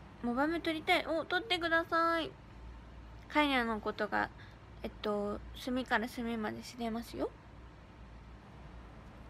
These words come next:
あや。カイニャの握手券初めて買いました。お、ありがとう。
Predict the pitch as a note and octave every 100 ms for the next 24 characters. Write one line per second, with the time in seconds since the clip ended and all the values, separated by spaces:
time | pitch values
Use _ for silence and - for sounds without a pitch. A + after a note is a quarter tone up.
0 | - - - - - - - - - -
1 | - - - - - - - - - -
2 | - - - - C#4+ E4 - - - -
3 | - - - - - - - - C#4 D4
4 | D4+ C4+ A#3+ A3 A3 A3 - A3+ B3 A#3
5 | D#4 F4 D#4 C#4+ C#4 C#4+ C4 C#4 D#4+ F4
6 | F4+ E4 B3+